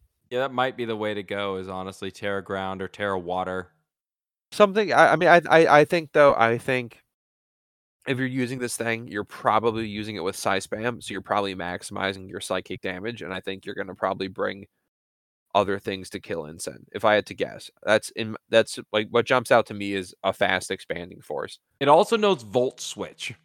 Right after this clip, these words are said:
Speaker 1: So if you do wanna, if you wanna scarf it up, you can put that on there to try and make a clean getaway.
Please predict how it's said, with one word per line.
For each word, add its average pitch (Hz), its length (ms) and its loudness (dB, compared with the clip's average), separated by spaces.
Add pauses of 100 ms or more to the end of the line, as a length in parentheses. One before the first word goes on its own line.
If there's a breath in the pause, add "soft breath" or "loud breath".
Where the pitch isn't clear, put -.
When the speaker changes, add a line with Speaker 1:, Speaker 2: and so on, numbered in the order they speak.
(360)
Speaker 1:
So 143 80 10
if 131 120 2
you 160 120 0
do 147 280 4
wanna, 139 320 4 (380)
if 131 120 2
you 135 100 0
wanna 135 260 4
scarf 123 440 4
it 113 100 2
up, 110 260 2
you 113 100 -6
can 110 160 -8
put 123 220 -6
that 110 160 0
on 107 200 2
there 104 160 0
to 98 60 -6
try 104 200 -2
and 101 80 -6
make 101 160 -6
a - 40 -20
clean 107 440 -6
getaway. 92 540 -4